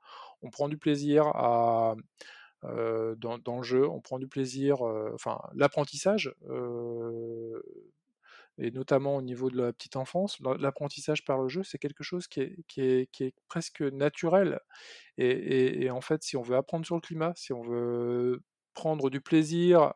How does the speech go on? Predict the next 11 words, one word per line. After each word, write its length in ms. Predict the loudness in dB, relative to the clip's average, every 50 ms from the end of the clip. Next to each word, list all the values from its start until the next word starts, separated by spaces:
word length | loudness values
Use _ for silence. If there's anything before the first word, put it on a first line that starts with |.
| 0
à, 360 | 2 4 4 6 6 6 4 4
à 220 | 4 4 4 4
aller 180 | 6 6 4 4
vers 140 | 6 6
la 140 | 6 6 4
sobriété, 640 | 2 -2 -2 0 2 4 4 4 2 2 0 0 0 -2 _ -20 -20 -20 -20 -20 -20 _ -2
bah, 80 | -2
c'est 160 | 0 0 -2
bien 240 | -2 4 4 4 4
plus 160 | 4 -2 -6
puissant 440 | -6 -6 -8 -8 -4 -4 -4 -4 -6